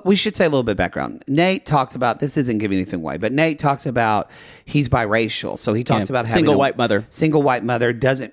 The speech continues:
Speaker 1: never really had a relationship with his dad at all.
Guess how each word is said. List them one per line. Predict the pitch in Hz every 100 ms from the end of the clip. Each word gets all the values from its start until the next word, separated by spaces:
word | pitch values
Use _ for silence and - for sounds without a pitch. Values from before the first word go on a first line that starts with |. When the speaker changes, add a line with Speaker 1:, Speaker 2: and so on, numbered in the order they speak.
| -
Speaker 1:
never | 113 127 131 143
really | 151 139
had | 127
a | 113
relationship | 101 101 - - 113
with | 101
his | 98
dad | 92 85 82
at | 85
all. | 82 64 53